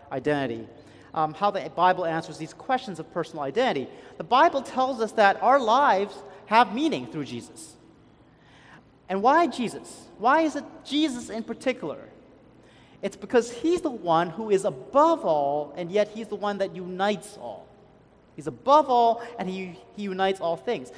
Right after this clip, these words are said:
He's the one who gives meaning to the seemingly random parts of life. We are held by the one who holds all things together. We are held by the one who holds all things together. Look again at, we're gonna look at Ephesians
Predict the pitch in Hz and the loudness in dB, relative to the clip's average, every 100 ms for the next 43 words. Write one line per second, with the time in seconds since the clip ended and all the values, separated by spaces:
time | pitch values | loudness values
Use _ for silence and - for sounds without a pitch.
0 | - - 233 208 190 254 311 220 208 220 | -20 -8 -6 -4 -2 0 0 -2 -2 -2
1 | - 202 269 294 190 175 160 165 - - | -2 -6 -4 -2 -2 -4 -10 -10 -12 -6
2 | 269 277 269 240 233 - - 156 190 226 | -4 -4 -6 -6 -8 -10 -20 -4 0 0
3 | 220 226 214 - - 190 175 - - 139 | 0 -6 -6 -10 0 0 0 -10 -14 -8
4 | 151 143 - - - - - _ _ _ | -4 -4 -6 -20 -20 -20 -20 _ _ _
5 | _ _ - 175 196 180 160 - 294 240 | _ _ -10 0 2 2 0 2 4 4
6 | 180 160 - - 175 165 165 160 233 202 | 2 -2 -8 -6 -2 0 -2 2 2 2
7 | 147 143 - 175 - 202 196 202 165 156 | -2 -12 -16 -16 -4 -2 -2 -2 0 0
8 | 165 143 - 131 123 117 - - _ _ | -4 -12 -14 -10 -10 -10 -20 -20 _ _
9 | _ _ _ _ _ _ _ - 156 156 | _ _ _ _ _ _ _ -10 -2 -2
10 | 156 226 269 302 262 277 247 240 214 143 | 0 2 4 2 4 4 4 6 6 6
11 | 151 - 180 175 196 190 156 156 160 139 | -4 -12 -10 0 0 0 -2 -4 -6 -12
12 | 139 135 127 101 - - - - - - | -10 -8 -8 -8 -20 -20 -20 -20 -20 -4
13 | 226 240 247 262 247 202 202 196 - - | -2 2 4 4 2 4 4 4 -6 -14
14 | - - 214 240 247 269 277 214 - 240 | -20 -10 -2 2 2 2 0 0 -6 -10
15 | 220 226 | -8 -10